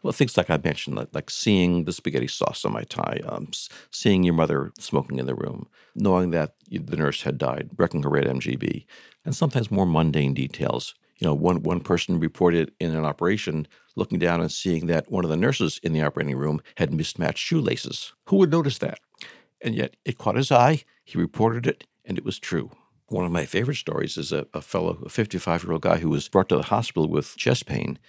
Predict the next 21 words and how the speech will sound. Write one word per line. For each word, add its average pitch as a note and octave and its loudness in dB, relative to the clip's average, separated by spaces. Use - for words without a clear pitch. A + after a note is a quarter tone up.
and E2 4
ended F2+ 2
up F#2+ 0
having E2 -2
quadruple G2 2
bypass G#2 -4
surgery. A#1+ -4
And D#2+ -4
in D#2+ 0
the D#2+ 0
middle A2 2
of G#2+ 0
the G#2 2
operation, G#2 0
he E2+ 0
left E2+ 2
his - -8
body F2+ -2
and D#2+ 2
looked B2 0
down E2+ -2